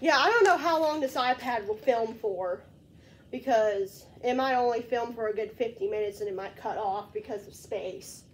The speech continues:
Storage space issues. I'm just gonna have to start putting them there,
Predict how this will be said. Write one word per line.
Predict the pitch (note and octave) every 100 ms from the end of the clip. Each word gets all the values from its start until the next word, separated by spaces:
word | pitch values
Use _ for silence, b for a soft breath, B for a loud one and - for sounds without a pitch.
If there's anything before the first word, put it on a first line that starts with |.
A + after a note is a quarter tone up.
| B B B -
Storage | - D#4+ C4+
space | - - A#3 A3+
issues. | A#3 A3+ - G#3 G4 G#3+ - - - - - - - - B B B B B
I'm | -
just | B3
gonna | G#3+ G#3+
have | G#3
to | -
start | - A3 -
putting | B3 -
them | A3 G#3
there, | G3+ G#3+ G#3 G#3